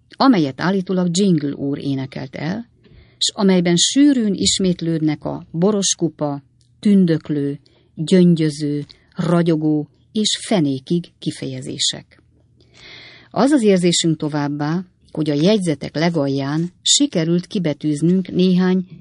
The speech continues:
bizonytalan célzást a sült maradékról,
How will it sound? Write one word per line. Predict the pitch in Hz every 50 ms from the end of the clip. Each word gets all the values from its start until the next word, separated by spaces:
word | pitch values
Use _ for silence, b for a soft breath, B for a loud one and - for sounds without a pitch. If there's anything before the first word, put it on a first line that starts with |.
| B B _ _
bizonytalan | - 175 185 262 269 233 208 208 190 196 196 202 202 208 196
célzást | - - 240 226 185 156 135 143 139 139 147 151 - -
a | - 151 143
sült | 135 - - - 202 196 190 165 147 - -
maradékról, | 165 151 139 139 139 135 135 139 135 135 131 - 143 139 143 156 190 233 240